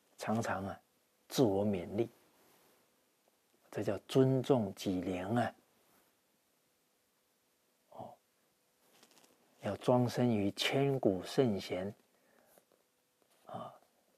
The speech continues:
还有清净海会众菩萨的行列啊，哦，不愿做随波逐浪之人。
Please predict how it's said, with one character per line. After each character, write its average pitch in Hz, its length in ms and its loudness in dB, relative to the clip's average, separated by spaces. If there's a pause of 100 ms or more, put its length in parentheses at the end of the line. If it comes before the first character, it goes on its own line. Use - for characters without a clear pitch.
(500)
还 - 180 -6
有 104 120 -2
清 139 340 2
净 123 280 6
海 - 220 -2
会 127 240 0
众 127 220 4
菩 113 180 -4
萨 120 160 6
的 101 60 2
行 104 260 0
列 131 260 6
啊， - 220 -8 (960)
哦， 92 240 -8
不 117 120 -2
愿 123 240 6
做 120 240 8
随 107 320 4
波 123 300 6
逐 107 240 0
浪 120 180 8
之 95 200 2
人。 80 200 -2